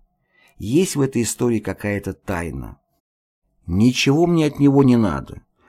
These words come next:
Пусть живёт и делает то, что ему хочется. Но брать грех на душу не могу.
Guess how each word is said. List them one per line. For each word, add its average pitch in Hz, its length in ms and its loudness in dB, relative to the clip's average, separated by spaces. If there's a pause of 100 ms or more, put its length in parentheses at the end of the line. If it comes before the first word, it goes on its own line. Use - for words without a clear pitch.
(140)
Пусть 165 200 2
живёт 151 400 2
и 123 60 0
делает 120 400 0
то, 143 160 4
что - 180 -2
ему 101 200 -2
хочется. - 720 -10 (340)
Но 123 160 2
брать 135 280 2
грех 131 340 2
на 127 180 2
душу 104 320 -4
не 107 140 0
могу. 107 440 -4